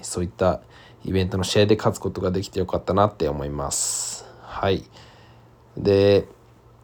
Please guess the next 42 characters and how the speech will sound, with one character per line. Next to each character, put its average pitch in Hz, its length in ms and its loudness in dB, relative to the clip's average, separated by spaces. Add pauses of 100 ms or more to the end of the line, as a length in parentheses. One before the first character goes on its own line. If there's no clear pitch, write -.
(440)
え 107 60 -2
っ 95 60 0
と、 90 320 0
渋 135 440 4
谷 147 160 10
戦 143 360 4
の 135 100 8
後、 95 560 2 (720)
あ 98 100 -2
の、 95 420 -2 (920)
こ - 80 0
う、 - 20 4
試 - 160 6
合 165 60 10
時 170 100 2
間 117 140 4
が 85 60 2
遅 101 200 0
か 98 120 2
っ 98 140 -2
た - 100 -2
ん 87 120 -2
で、 92 280 4
こ 101 160 -2
う、 - 20 2
長 110 200 2
崎 123 240 -2
に 95 120 -2
帰 110 140 2
れ 104 80 4
な 104 120 2
か 90 120 0
っ - 60 -6
た - 120 -2
ん 78 100 -6
で、 73 240 -4 (400)
あ - 120 -4
の、 95 400 2 (800)
そ - 160 -2
の 117 80 4
ま 110 100 6
ま 107 300 4